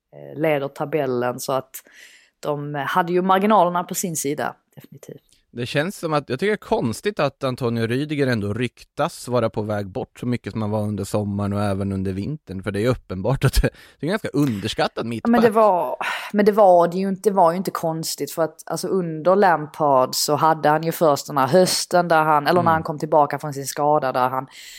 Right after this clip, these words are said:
Speaker 1: ju faktiskt inte var speciellt bra. Det är ju nu under Tuchel, och Tuchel var ju väldigt tydlig med det direkt när han kom in i klubben, att Rüdiger skulle få mycket förtroende. Så att det är ju nu som han verkligen har växt ut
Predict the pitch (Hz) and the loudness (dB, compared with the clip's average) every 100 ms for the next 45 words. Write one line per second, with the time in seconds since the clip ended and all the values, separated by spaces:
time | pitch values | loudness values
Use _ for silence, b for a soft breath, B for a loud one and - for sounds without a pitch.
0 | B B 190 190 196 - - 202 208 175 | B B -2 0 0 -2 -8 -4 -4 -4
1 | 156 165 214 220 196 - - - 185 196 | 0 2 2 0 -4 -8 -10 -8 -4 -2
2 | 180 185 180 127 160 143 135 214 240 185 | -4 -2 0 2 0 -2 -2 0 0 0
3 | 165 165 - 180 - 147 147 151 151 - | -4 -8 -4 -4 -4 -4 -4 -2 -4 -4
4 | 175 208 202 185 170 B B B 139 147 | -2 2 4 2 -2 B B B -8 -4
5 | 139 139 151 208 208 185 175 170 135 160 | -4 -4 -2 2 2 2 -2 -2 0 -2
6 | 156 180 180 - 190 175 156 165 175 165 | -4 -6 -6 -8 -6 -6 -6 -10 -8 -8
7 | - 147 123 127 139 - 151 139 143 139 | -4 -4 -4 -10 -10 -4 -2 -2 -4 -6
8 | - 143 143 147 143 - - - - 175 | -6 -8 -8 -8 -10 -12 -14 -6 0 2
9 | - - 175 - B B B - 165 - | 0 -4 -6 -8 B B B -12 -6 -2
10 | 143 143 180 208 - - 180 185 165 151 | -2 0 0 0 -2 -6 -2 0 2 0
11 | 147 - 123 131 127 123 151 160 160 - | 0 -4 -6 -2 -2 -2 -4 -2 -2 -2
12 | - 170 175 135 | -6 -2 -2 -2